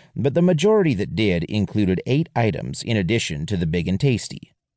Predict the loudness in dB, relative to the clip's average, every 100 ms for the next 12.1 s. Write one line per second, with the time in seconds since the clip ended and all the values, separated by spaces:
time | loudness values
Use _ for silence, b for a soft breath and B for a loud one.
0 | _ _ -2 2 2 0 -2 -2 -2 0
1 | 0 0 -2 -6 -12 -16 _ -4 -2 0
2 | 2 0 0 0 0 -2 -2 -6 -12 _
3 | -6 -2 0 -2 -2 -2 -2 -6 _ -12
4 | -2 2 2 2 2 2 2 0 0 0
5 | 2 2 2 0 0 0 0 -2 -2 -4
6 | -8 -14 _ _ _ -2 0 0 0 0
7 | 2 2 2 0 -2 -2 -2 0 -4 -4
8 | -6 -8 _ _ -6 -2 2 2 0 -2
9 | -2 -4 -8 -10 b b b -4 0 0
10 | 2 0 0 0 -2 -2 0 2 4 2
11 | -2 -8 -6 -2 -2 0 0 0 -2 -6
12 | -14